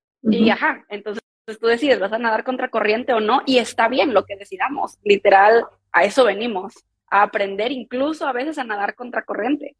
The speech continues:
Speaker 2: Exacto, sí, cada quien es libre de decidir e-, en qué cree, qué acepta, qué no acepta.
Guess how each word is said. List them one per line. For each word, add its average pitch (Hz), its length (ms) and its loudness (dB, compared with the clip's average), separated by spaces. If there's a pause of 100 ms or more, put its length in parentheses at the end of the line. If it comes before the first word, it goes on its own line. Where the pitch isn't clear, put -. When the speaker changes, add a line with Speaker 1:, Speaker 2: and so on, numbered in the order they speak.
Speaker 2:
Exacto, 220 520 0
sí, 269 240 0
cada 302 320 2
quien 254 340 2
es 240 280 0
libre 233 360 4
de 285 180 6
decidir 226 720 0
e-, 226 260 0
en 220 160 2
qué 196 160 0
cree, 208 300 2
qué 214 100 2
acepta, 214 420 0
qué 226 100 -2
no 196 120 0
acepta. 196 420 0